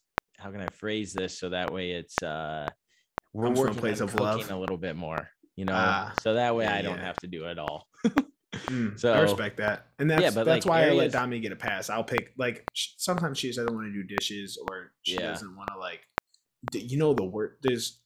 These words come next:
Speaker 2: Lauren wear contacts?
Speaker 1: No, none.
Speaker 2: Dude, Dami wears contacts,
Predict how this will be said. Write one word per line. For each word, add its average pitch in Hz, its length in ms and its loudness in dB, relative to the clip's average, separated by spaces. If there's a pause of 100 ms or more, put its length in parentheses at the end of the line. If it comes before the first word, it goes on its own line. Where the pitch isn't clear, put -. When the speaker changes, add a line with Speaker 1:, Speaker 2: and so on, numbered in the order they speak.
(140)
Speaker 2:
Lauren 208 200 6
wear 147 260 2 (260)
contacts? 127 640 -4 (560)
Speaker 1:
No, 104 260 0
none. 90 280 -4 (600)
Speaker 2:
Dude, 101 380 -2 (640)
Dami 123 260 2
wears 113 180 2
contacts, 110 520 -4